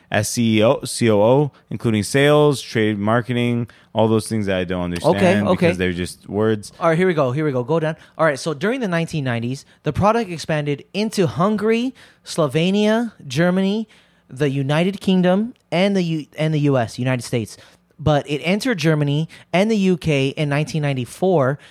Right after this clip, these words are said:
Speaker 2: the United States via California in nineteen ninety-six, and the, uh, Middle East in two thousand. In two thousand eight, Forbes magazine listed both, uh, Chalo, Chaleo and, uh, Matuschitz as the t-,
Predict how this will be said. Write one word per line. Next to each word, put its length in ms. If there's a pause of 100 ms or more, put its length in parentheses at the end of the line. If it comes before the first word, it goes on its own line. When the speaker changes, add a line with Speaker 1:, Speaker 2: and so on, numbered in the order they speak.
Speaker 2:
the 80
United 300
States 580
via 380
California 600 (260)
in 100
nineteen 300
ninety-six, 640
and 200
the, 180 (120)
uh, 320
Middle 340
East 360 (180)
in 200
two 180
thousand. 540 (300)
In 80
two 120
thousand 260
eight, 320
Forbes 400
magazine 540
listed 340
both, 320 (300)
uh, 160
Chalo, 580 (320)
Chaleo 500 (220)
and, 260
uh, 200
Matuschitz 640 (400)
as 560
the 100
t-, 200